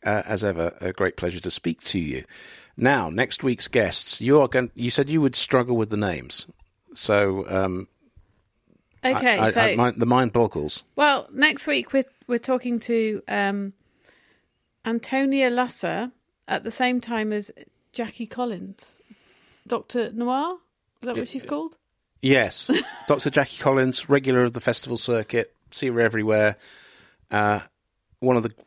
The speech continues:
Speaker 1: U K's leading experts on the genre. And Antonia Lasser, you say?
Speaker 2: Yes.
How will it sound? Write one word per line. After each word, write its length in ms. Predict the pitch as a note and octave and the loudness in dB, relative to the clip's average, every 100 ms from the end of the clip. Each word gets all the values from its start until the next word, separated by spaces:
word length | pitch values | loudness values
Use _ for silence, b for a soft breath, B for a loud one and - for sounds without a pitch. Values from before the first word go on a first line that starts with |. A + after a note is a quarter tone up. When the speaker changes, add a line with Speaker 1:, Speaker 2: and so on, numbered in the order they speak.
| _ | _
Speaker 1:
U 180 | B2+ B2 | -2 -2
K's 360 | - A2+ A2 - | 0 0 -2 -6
leading 440 | A#2 A#2 A#2 A2+ - | -4 -4 -4 -8 -6
experts 540 | G#2+ - - G2 - | -8 -8 -4 -4 -4
on 80 | G#2 | -4
the 80 | G2 | -4
genre. 540 | A2 G2 F#2+ F#2+ F#2+ _ _ _ _ _ _ _ - | -4 -4 -2 -4 -6 _ _ _ _ _ _ _ -6
And 360 | G#2+ G#2 G2 | -4 -4 -4
Antonia 480 | G#2+ G#2+ A#2 A#2 A2 | -4 -4 -2 -2 -2
Lasser, 280 | A#2+ B2 - | -2 -4 -8
you 80 | - | -10
say? 260 | - G1+ - | -12 -12 -14
Speaker 2:
Yes. 800 | - C4 A#3 F3 - - - - | -4 0 0 -2 -14 -20 -18 -20